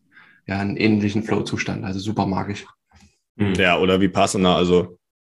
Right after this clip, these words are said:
Speaker 3: ich war noch nicht so richtig drauf vor, aber wenn du drei Tage lang nur auf dein Atmen an der Nasenspitze dich fokussierst, dann bist du auch irgendwann in einer komplett anderen Welt.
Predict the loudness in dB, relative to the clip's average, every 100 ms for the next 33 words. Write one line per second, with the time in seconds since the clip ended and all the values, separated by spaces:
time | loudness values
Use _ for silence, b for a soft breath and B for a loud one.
0 | -18 -4 0 2 2 0 0 -2 0 -2
1 | -2 -4 -6 -6 0 0 2 2 4 4
2 | 0 2 2 2 2 2 2 0 0 0
3 | 0 -2 -2 -4 -4 -2 -4 -4 -4 -2
4 | -2 0 -2 -2 -8 -12 -10 -8 -8 -8
5 | -4 -2 0 -2 -4 -4 -4 -2 -2 -4
6 | -4 -2 -2 -4 -6 _ _ _ _ _
7 | _ _ _ _ _ _ _ _ -4 -2
8 | 0 0 0 0 0 -2 -2 0 0 0